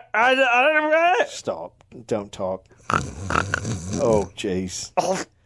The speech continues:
Speaker 1: oh,
Speaker 2: your eye making that
Speaker 1: oh,
Speaker 2: noise.
Speaker 1: oh, yeah, no, I'm a
Speaker 2: <laughs> Uh, unfortunately, despite Richmond working with Tom all winter, Tom continued to use his hammer punch.
Speaker 1: Jeez, give it up.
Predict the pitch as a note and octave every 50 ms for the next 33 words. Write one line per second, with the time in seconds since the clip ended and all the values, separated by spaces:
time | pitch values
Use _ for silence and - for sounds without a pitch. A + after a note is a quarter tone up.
0 | - G3+ A#3 A3 G#3 G#3 G3+ G3 F#3+ F#3 F3+ G3 G3+ - - F3+ A3 C4+ B3+ E3
1 | C3+ A#2+ A#2+ A2+ G#2+ - A2+ A2 A2 A2 A2 A2 G2+ G2+ G#3 A#2 A#2 A#2+ B2 F#3+
2 | - G3 G3+ G3 - - B3 C4+ E4+ F4+ D4 C4+ D4 D#4 C#4 C4 D4 D#4 D4 C4+
3 | C4+ C4 C4 A#3+ A3 G#3+ G#3+ A3+ - - - - - - - - - - - -
4 | - - - - - - - - - - F#4 - F#5 E5+ D#5+ - - - D5+ -
5 | - E5+ E5 - - _ - - _ _ _ - - - - - - - - -
6 | _ - _ _ _ _ _ _ - - D#3 D#3 D#3 D#3 D3+ D3+ D3 D3 D3 C#3+
7 | C3+ - _ _ _ - E3 E3 - - G#3 A3+ A#3 A#3 - F#3+ F3 E3 D#3 -
8 | - E3 E3+ E3+ F3+ E3 - - E3+ D3+ C#3+ C#3 C#3+ D3 - D3+ C#3+ C#3+ D3 D3+
9 | _ _ _ _ _ _ _ _ _ _ - D#3 D3 D3 - - E3 D#3 D3 C#3+
10 | C#3 C3+ C3 - _ _ - C3+ C#3 D#3 D#3+ C#3 C3 A2+ - A#2+ A2+ A2+ A2+ -
11 | - _ _ - _ - _ - - - C3+ C3 B2+ - - C3 - - C#3 C#3
12 | C3+ C3+ C#3 - A#2+ G#2+ A2 A#2 G#2 A#2+ C#3 - - C3 B2+ A#2+ A2 F#2 - -
13 | F2+ D#2+ E2 - - - - - A#2+ B2 B2+ A2+ G2 - - - E3 D3 A#2+ A2
14 | G#2+ B2 C#3 B2+ G#2 -